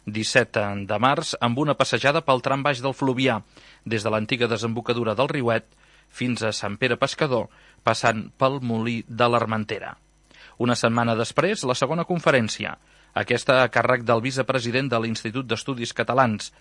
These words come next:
el lingüista Joan Beny, que presentarà el llibre Garota, estudi antropològic, geolingüístic i etimològic, original d'Antoni Corcoll.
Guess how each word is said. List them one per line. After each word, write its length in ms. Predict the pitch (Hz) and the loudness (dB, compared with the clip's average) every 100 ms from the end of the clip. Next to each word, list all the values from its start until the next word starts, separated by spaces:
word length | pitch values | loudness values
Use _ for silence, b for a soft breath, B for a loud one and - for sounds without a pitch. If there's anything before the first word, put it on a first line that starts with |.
| b b | b b
el 160 | 104 101 104 | -4 -4 -4
lingüista 480 | 104 117 - 123 | -4 -4 -2 -4
Joan 260 | 113 120 120 | 0 0 2
Beny, 300 | 131 113 107 - b b b | 0 0 -4 -8 b b b
que 160 | - 104 | -6 -4
presentarà 640 | 110 107 120 113 120 123 | -2 -2 -2 -2 -2 -2
el 100 | 117 120 | -2 -2
llibre 300 | 120 131 113 | 0 0 2
Garota, 580 | 117 139 - 147 147 - | 2 2 2 0 0 -6
estudi 480 | - 117 - 131 123 | -6 -4 -6 -6 -4
antropològic, 960 | 117 110 151 151 127 135 127 127 120 107 | -4 -4 -4 -4 -2 0 0 -4 -6 -6
geolingüístic 1040 | 127 139 120 110 107 127 - 120 113 - | -4 -2 -2 -2 -2 -4 -6 -10 -10 -10
i 160 | 117 110 | -6 -4
etimològic, 720 | 113 127 117 135 123 107 104 - b b b b | -2 -2 0 2 2 0 -12 -16 b b b b
original 580 | 110 104 110 110 123 | -4 -4 -2 -2 -2
d'Antoni 460 | 113 107 104 113 113 | -2 -2 0 -2 -2
Corcoll. 500 | 123 113 120 104 85 | -2 -2 0 0 -2